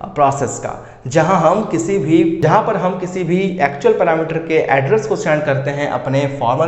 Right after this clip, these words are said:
पैरामीटर के पास। फॉर्मल पैरामीटर में जो भी चेंजेस होता है उसका सीधा रिफ्लेक्शन हमें उसके एक्चुअल पैरामीटर में भी देखने के लिए मिलता है।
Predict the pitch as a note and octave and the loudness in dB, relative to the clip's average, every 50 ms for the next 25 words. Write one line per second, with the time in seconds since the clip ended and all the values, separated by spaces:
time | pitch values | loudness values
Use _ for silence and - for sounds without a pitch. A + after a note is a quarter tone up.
0 | D#3 D#3 D3 D3 D#3 D3+ C#3+ - D3+ D#3 D3+ D#3+ - - - - - - - - | -2 -2 -4 -4 -4 -6 -6 -8 -10 -10 -10 -10 -8 -8 -10 -10 -12 -16 -20 -20
1 | - - - - - - - - - F3+ F#3 G3+ G#3+ G#3 G3+ G3+ G3 G3 F#3+ - | -20 -20 -20 -20 -20 -20 -10 0 2 4 4 4 4 2 2 0 0 0 -2 -2
2 | G3 F#3+ F#3+ E3 - E3 E3 F#3+ - - F#3+ F3 E3+ E3+ F3+ E3 E3 D#3+ D3 - | -4 -4 -2 0 0 2 2 2 0 0 -2 0 0 0 0 0 -2 -4 -4 -2
3 | E3 D#3+ D#3+ E3+ F#3 - - - - - - - E3+ E3+ - - F#3+ G3+ G3 F#3+ | -2 -2 0 -2 -4 -4 -6 -6 -8 -6 -2 -2 -2 -2 -2 -4 -4 -4 0 2
4 | G3+ G3 F3 D#3+ - D#3+ D#3 D3 C#3+ C#3+ - - D#3 D3+ C3+ C3 C3+ C#3+ - - | 2 2 2 2 0 -2 -2 -2 -2 -2 -4 -6 -6 -4 -2 -2 -2 -2 -2 -4
5 | C3+ C3 - - - C#3+ B2+ - C3 B2+ - - - C3+ C3+ C3+ A#2 A2+ A#2 A2+ | -6 -8 -10 -8 -6 -6 -4 -4 -6 -6 -8 -6 -6 -6 -4 -4 -4 -4 -4 -4
6 | A2+ A#2 A#2 A2+ A2+ A2+ B2+ C3 A2+ A2 A2+ A2+ A2 A#2+ C#3+ C#3+ A#2 - - - | -6 -6 -8 -8 -6 -6 -6 -8 -8 -8 -8 -8 -8 -6 -4 -4 -6 -6 -8 -10
7 | - - - | -12 -14 -16